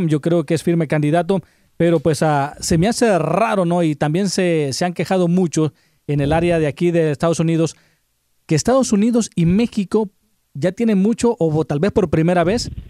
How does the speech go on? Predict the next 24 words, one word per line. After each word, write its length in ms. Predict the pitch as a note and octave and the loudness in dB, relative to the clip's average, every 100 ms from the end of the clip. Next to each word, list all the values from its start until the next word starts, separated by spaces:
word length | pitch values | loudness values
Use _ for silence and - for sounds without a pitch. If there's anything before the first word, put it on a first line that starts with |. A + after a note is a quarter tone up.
| - - | -20 -10
están 300 | B2 - G#3+ | -8 -2 0
en 120 | G#3+ | 2
un 100 | G#3 | 2
mismo 240 | G3+ G3 F3 | 2 0 0
grupo, 360 | F3+ B3 D3+ D3+ | 0 0 -4 -2
algo 260 | F#3+ A3+ | -2 -2
que 120 | F#3 | 0
no 140 | F3+ F#3 | -2 -2
pasaba 480 | D#3+ F#3+ F#3+ G3 - _ - - | -2 0 0 -2 -6 _ -12 -2
en 180 | F3 E3 | 0 2
los 180 | C3+ G3+ | 0 -2
últimos 420 | G3+ F3+ C#3+ - | 0 0 -2 -2
tiempos, 440 | F#3 B3+ F#3+ D3 | -2 -2 -2 -2
¿eh? 200 | F#3 G3+ | -4 -4
Que 120 | D#3+ D3 | -4 -4
los 220 | C#3+ C#3 | -4 -2
dos 220 | G#3 A#3+ | -2 -2
estuvieran 500 | F#3+ E3 F3+ G3+ E3+ | -2 -2 -2 -2 -2
en 100 | D3+ | -2
el 140 | C#3 | -2
mismo 400 | D3 F3+ F#3 D3 | -2 -2 -2 0
grupo, 260 | D#3+ A#3+ G3+ | 0 0 -2
porque 240 | D3+ C3+ | -4 -6
solamente 560 | C#3 G3+ G3+ A#3 B3 | -4 0 2 2 0